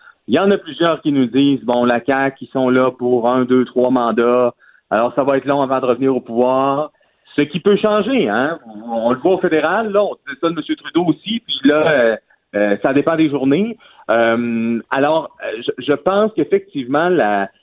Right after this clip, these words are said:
à un moment donné, euh, Monsieur Proulx s'est assis avec sa famille, et je le pense sincèrement, là, qu'il a décidé de s'asseoir avec sa famille et de dire, « Bon,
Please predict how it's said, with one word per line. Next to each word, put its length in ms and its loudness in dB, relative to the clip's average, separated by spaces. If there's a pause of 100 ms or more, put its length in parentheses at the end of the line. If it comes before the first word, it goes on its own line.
(140)
à 240 -2
un 40 2
moment 260 0
donné, 520 2
euh, 140 -4
Monsieur 420 -4
Proulx 340 -4 (100)
s'est 400 2 (200)
assis 520 -2
avec 240 0
sa 120 0
famille, 520 0
et 100 -2
je 60 -10
le 140 -2
pense 280 -2
sincèrement, 540 -2
là, 200 -2 (380)
qu'il 80 2
a 40 2
décidé 260 0
de 60 -8
s'asseoir 360 2
avec 180 0
sa 120 0
famille 500 0
et 60 0
de 40 -14
dire, « 240 2
Bon, 320 0